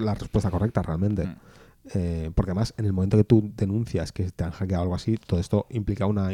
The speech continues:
Speaker 1: una investigación criminal
Speaker 2: Mm.
Speaker 1: y se mete a Interpol porque seguramente no haya sido alguien de Polonia, ha sido alguien de fuera.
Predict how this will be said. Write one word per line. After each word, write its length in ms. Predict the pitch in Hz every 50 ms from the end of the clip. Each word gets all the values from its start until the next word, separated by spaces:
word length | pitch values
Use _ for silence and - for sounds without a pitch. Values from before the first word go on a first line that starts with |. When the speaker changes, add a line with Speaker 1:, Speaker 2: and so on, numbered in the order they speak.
| 98 - - -
Speaker 1:
una 80 | - 98
investigación 380 | 92 87 - - 90 - 92
criminal 640 | 92 120 127 143 139 131 127 127 123 120 123 123 123 - -
Speaker 2:
Mm. 300 | 104 101 95 87 85 90
Speaker 1:
y 360 | 110 101 98 95 95 98 95
se 120 | 92 - 98
mete 160 | 90 - 101
a 40 | 95
Interpol 420 | 104 107 123 - - 120 117 120 117
porque 200 | - 104 - -
seguramente 320 | - 98 90 95 95 101
no 60 | 101 98
haya 120 | 95 92
sido 140 | - 107 95
alguien 160 | 95 95 95
de 40 | 101
Polonia, 380 | - 123 113 113 113 113 107
ha 40 | 104 -
sido 160 | - 95 90
alguien 160 | 90 101 98
de 80 | 110 110
fuera. 400 | - 110 107 104 104 104 107